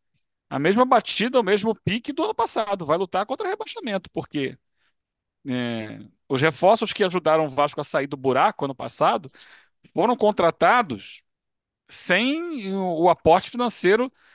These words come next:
da sete sete sete. Foram jogadores que chegaram, é, por oportunidades de mercado. Na época era o, o Paulo Brax, que era o,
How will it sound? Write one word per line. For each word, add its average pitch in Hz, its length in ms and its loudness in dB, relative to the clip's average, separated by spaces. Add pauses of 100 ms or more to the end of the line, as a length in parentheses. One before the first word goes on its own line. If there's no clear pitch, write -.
(160)
da 180 300 4
sete 220 260 -2
sete 254 220 -4
sete. - 480 -2 (960)
Foram 156 140 0
jogadores 170 440 0
que - 80 -8
chegaram, 156 720 2
é, 120 500 -6 (120)
por 156 140 4
oportunidades 202 720 0
de 220 100 -8
mercado. 165 680 -2 (580)
Na 131 200 -2
época 135 320 -2
era 160 280 2
o, 139 440 -2
o 120 40 -12
Paulo 131 260 0
Brax, 131 400 -2
que - 100 -8
era 120 120 -2
o, 110 220 -12